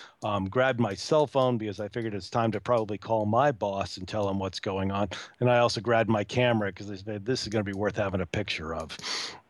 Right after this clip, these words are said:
Um, and just, you know, went down to my cabin real quick, got that stuff back up there, got up to the bridge, called my boss, uh, who was still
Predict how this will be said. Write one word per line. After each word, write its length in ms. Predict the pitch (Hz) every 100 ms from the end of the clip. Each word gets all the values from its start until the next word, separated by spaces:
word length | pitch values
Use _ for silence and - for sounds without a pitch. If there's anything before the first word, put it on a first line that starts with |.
| _ _ - _ - -
Um, 320 | 98 95 92 -
and 160 | 104 92
just, 260 | 98 90
you 80 | 110
know, 300 | 90 90 104 120
went 280 | 117 123
down 160 | 117 120
to 40 |
my 120 | 113 107
cabin 340 | 139 135 131
real 140 | 127
quick, 260 | 110 127 110
got 200 | 131 127
that 180 | 120 113
stuff 340 | - 123 110
back 300 | 120 113 -
up 180 | 117 -
there, 240 | 120 113 - - _
got 200 | 123 123
up 100 | 120
to 80 | 117
the 120 | 104
bridge, 520 | 95 123 120 107 - -
called 360 | - 120 120 104
my 220 | 117 117
boss, 600 | 104 107 107 98 - - - - - -
uh, 320 | 107 107 104 92
who 120 | 104
was 160 | 110 104
still 360 | - 131 117